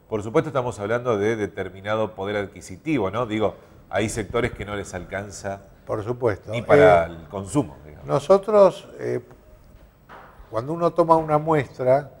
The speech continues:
Speaker 2: en la muestra toma los niveles etarios representados,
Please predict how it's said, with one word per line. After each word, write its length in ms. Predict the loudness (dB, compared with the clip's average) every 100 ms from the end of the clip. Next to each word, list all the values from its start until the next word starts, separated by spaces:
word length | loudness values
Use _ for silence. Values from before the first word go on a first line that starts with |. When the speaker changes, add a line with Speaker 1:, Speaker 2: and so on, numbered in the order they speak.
| -20 _ -16
Speaker 2:
en 140 | -8 -2
la 100 | 0
muestra 500 | 2 0 6 6 8
toma 460 | 4 4 -4 -10 -10
los 200 | -4 -2
niveles 460 | 0 4 6 4 2
etarios 800 | 4 10 10 8 2 0 -2 -20 -20 -6
representados, 920 | -6 -4 -10 -10 -2 4 6 6 0